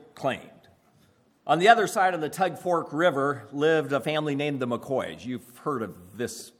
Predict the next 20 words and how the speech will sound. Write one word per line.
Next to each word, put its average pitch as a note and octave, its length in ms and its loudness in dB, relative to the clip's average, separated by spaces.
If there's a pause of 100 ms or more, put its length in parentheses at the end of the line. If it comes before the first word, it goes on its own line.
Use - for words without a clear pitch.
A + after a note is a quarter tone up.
(100)
family G#2+ 320 -6
feud, F2 380 -12
right? G2+ 280 -4 (1300)
The D#3+ 80 0
McCoys F3 560 0
notched E3+ 460 -2
their D#3 160 0
pigs' D3+ 360 -4
ears C#3+ 300 -2
to - 80 -16
be C3+ 160 -4
able C#3 200 -2
to C3 140 -4
identify C3 600 0
them A2+ 260 -4
in G#2+ 80 -8
case B2 240 -6
they B2+ 100 -6
were G#2+ 140 -8
stolen. G2+ 460 -8